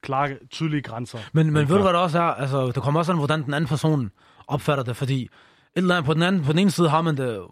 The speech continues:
Speaker 2: hvorfor tænker jeg personen ikke over det, at det er lidt armus? Men på den anden side,
Speaker 3: Mm.
Speaker 2: hvis personen ikke tænker over det, så kan man på en eller anden måde ikke bebrejde den, men det er jo bare mærkeligt ikke at tænke over som voksen person med, du ved, fuld hjerneceller og sådan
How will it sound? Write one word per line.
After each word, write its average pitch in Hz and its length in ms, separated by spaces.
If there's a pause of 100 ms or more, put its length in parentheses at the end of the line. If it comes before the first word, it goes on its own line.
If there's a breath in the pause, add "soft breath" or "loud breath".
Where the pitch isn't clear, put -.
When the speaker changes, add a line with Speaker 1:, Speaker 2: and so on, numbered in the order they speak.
(160)
Speaker 2:
hvorfor 117 220
tænker 135 300
jeg 120 40
personen 131 280
ikke 127 120
over 117 160
det, 131 100
at 120 140
det 117 60
er 110 40
lidt 120 120
armus? 117 340
Men 127 100
på 123 80
den 131 80
anden 156 100
side, 160 80
Speaker 3:
Mm. - 40
Speaker 2:
hvis 120 80
personen 175 280
ikke 165 100
tænker 160 220
over 131 120
det, 123 100 (360 soft breath)
så - 100
kan 156 100
man 165 100
på 151 60
en - 40
eller 165 120
anden 156 80
måde 156 100
ikke 160 140
bebrejde 143 260
den, 143 100
men 123 120 (100)
det 90 60 (120)
er - 300
jo 131 60
bare 139 160
mærkeligt 147 240
ikke 147 100
at 143 60
tænke 147 200
over 120 140
som 120 160
voksen 139 240
person 120 320
med, 98 400
du 92 120
ved, 82 80
fuld 117 440 (180)
hjerneceller 113 460
og 95 80
sådan 85 180